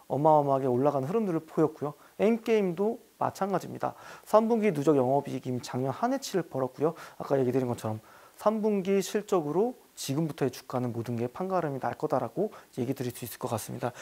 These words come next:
결국 실적이 좋음에도 불구하고 소외됐던 기업들을 제 왼쪽에 있는 것처럼 시장에서 관심을 가지면서 강한 시세를 연출하고 있는 게 지금 시장입니다. 횡보장에서요. 하락장에서요.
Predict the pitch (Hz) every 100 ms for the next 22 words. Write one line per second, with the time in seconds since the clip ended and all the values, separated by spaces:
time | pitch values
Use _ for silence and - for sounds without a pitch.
0 | - - 208 208 - - - - - 269
1 | 277 254 233 - 170 180 165 - 147 170
2 | 156 143 - 240 202 - 156 110 - 180
3 | - 120 165 - - 156 143 156 190 185
4 | 180 - 185 196 202 160 131 120 - -
5 | - - - 277 240 202 196 - 151 160
6 | 160 180 170 170 - 127 143 135 123 185
7 | 208 - - 120 143 - 165 151 214 240
8 | - - 131 139 180 165 151 127 131 143
9 | - - 151 165 - 127 110 120 - -
10 | _ - - - 214 220 220 135 110 123
11 | 107 - - - - 254 240 - 135 107
12 | 107